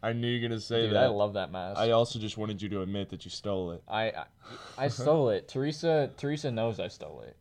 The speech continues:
Speaker 2: Like, I wore it into Dairy Queen multiple
Speaker 1: Okay,
Speaker 2: times
Speaker 1: so
Speaker 2: when I
Speaker 1: it's,
Speaker 2: wasn't
Speaker 1: oh,
Speaker 2: working.
Speaker 1: it's not really stealing then. It's like a
Speaker 2: It's like a, it's like a lending.
Speaker 1: You're borrowing it.
Speaker 2: I guess, and I'm just not gonna give it back.
Speaker 1: Yeah, you, you relocated it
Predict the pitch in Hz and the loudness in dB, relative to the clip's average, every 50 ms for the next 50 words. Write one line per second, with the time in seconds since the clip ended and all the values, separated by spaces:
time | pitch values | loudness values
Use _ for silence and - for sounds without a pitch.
0 | - - 107 107 107 120 123 120 113 113 123 123 120 113 101 90 104 110 107 104 | -6 -4 -2 2 6 6 6 6 6 6 6 6 4 2 0 -4 -6 -4 -4 -4
1 | 95 95 90 90 87 85 - - 87 85 87 92 95 98 123 127 - - 117 101 | -4 -4 -4 -6 -6 -8 -12 -14 -12 -12 -8 -6 -4 -2 -2 -2 -2 0 0 0
2 | 95 95 - - - 131 127 127 104 104 110 - 76 131 151 143 131 120 110 98 | 0 -2 -4 -2 -2 0 0 0 -2 -4 -6 -4 0 2 4 4 4 4 2 0
3 | 95 120 139 123 113 104 107 101 95 95 92 - - - 104 98 92 90 85 82 | -2 -2 0 0 0 0 -2 -4 -4 -4 -6 -8 -8 -6 -6 -4 -4 -6 -6 -8
4 | 85 78 80 82 80 - - - 107 98 92 90 - 87 80 78 80 - - - | -10 -10 -10 -12 -12 -14 -12 -8 -6 -6 -6 -6 -6 -8 -6 -8 -10 -12 -16 -20
5 | - - - - - - - 139 131 - 120 113 107 101 - 110 - - 131 127 | -20 -20 -20 -18 -18 -6 -4 -4 -2 0 2 2 2 2 0 -4 -2 -2 -2 0
6 | 110 101 101 101 101 98 98 98 - - - - - 120 135 143 147 185 185 190 | 0 0 0 0 0 -2 -2 -6 -8 -12 -14 -18 -10 -8 -6 -4 -2 0 2 2
7 | 175 127 101 80 69 65 - - - _ - 120 120 107 92 78 69 - - 101 | 2 2 0 -2 -6 -10 -14 -18 -12 _ -2 0 0 0 -2 -4 -6 -6 -8 -6
8 | 101 110 101 104 - 110 98 87 90 - 85 80 82 - - - 69 62 52 50 | -6 -6 -6 -8 -8 -6 -6 -6 -8 -8 -12 -12 -12 -14 -14 -12 -12 -12 -12 -12
9 | - - - - _ _ _ _ _ _ _ _ _ 131 127 107 90 82 87 101 | -16 -20 -20 -20 _ _ _ _ _ _ _ _ _ -6 -4 -4 -4 -4 -4 -4
10 | 107 110 110 107 101 92 - - - - _ - 113 113 110 110 123 127 117 113 | -4 -2 -2 -4 -4 -6 -8 -12 -16 -18 _ -8 -6 -6 -2 0 2 2 2 2
11 | 110 107 107 104 - 101 92 85 85 80 76 - | 2 0 0 -2 -4 -8 -8 -8 -8 -10 -10 -12